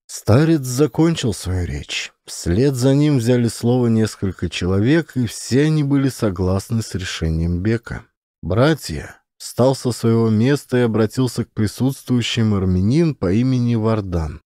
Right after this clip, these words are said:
Человек известный, очень уважаемый и хорошо знающий курдский. "Говори, друг Вардан, только можно сидя", сказал Тамир Бек.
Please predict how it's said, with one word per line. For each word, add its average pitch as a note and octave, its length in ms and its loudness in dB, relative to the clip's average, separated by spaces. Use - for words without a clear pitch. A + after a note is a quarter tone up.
Человек G#2+ 400 0
известный, F#2+ 840 0
очень E2+ 340 -2
уважаемый F#2+ 760 0
и - 60 -14
хорошо E2+ 480 -2
знающий F#2+ 540 -2
курдский. - 760 -8
"Говори, C3+ 460 4
друг C3+ 340 2
Вардан, F2+ 640 0
только C3 460 2
можно A2 460 2
сидя", F#2 520 -2
сказал A#2 580 -2
Тамир D#2+ 480 -4
Бек. - 500 -12